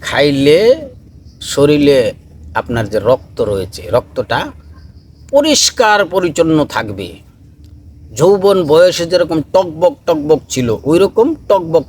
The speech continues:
থাকবে। তো আমার বর্তমান বয়স পঞ্চাশের কাছাকাছি, পঞ্চাশ ছুঁই ছুঁই, কিন্তু এখনও কিন্তু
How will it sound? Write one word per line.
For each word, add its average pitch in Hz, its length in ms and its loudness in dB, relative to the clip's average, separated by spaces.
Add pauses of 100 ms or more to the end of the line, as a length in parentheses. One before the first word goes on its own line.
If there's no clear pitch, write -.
থাকবে। - 380 -10 (2250)
তো 180 360 2 (960)
আমার 196 440 -2 (840)
বর্তমান 170 560 0
বয়স 139 580 0 (380)
পঞ্চাশের 131 560 0
কাছাকাছি, - 580 -14 (120)
পঞ্চাশ 175 600 -2
ছুঁই 208 180 0
ছুঁই, 110 220 -10 (1600)
কিন্তু 151 220 0
এখনও 170 380 -2
কিন্তু 185 400 0